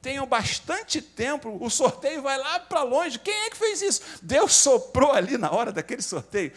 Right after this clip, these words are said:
e colocou lá pra frente, pra que Esther e Mar-, e Mordecai tivessem tempo pra agir. Aí continua, porque no capítulo cinco,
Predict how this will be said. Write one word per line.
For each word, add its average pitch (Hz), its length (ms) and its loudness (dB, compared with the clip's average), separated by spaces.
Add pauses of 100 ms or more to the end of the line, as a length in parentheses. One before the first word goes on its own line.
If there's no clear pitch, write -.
(180)
e 254 80 -10
colocou 214 440 -4
lá 240 500 -4 (160)
pra 185 180 -2
frente, 160 460 -6
pra 180 160 -4
que 175 260 -8 (220)
Esther 196 560 -6 (260)
e 196 120 -10
Mar-, 180 280 -8
e 156 120 -4
Mordecai 151 580 -8
tivessem 156 420 -10
tempo 135 300 -16
pra 147 200 -10
agir. 120 340 -12 (200)
Aí 196 160 4
continua, 349 600 0
porque - 200 -4
no 254 80 -8
capítulo 262 480 -2
cinco, 339 460 -4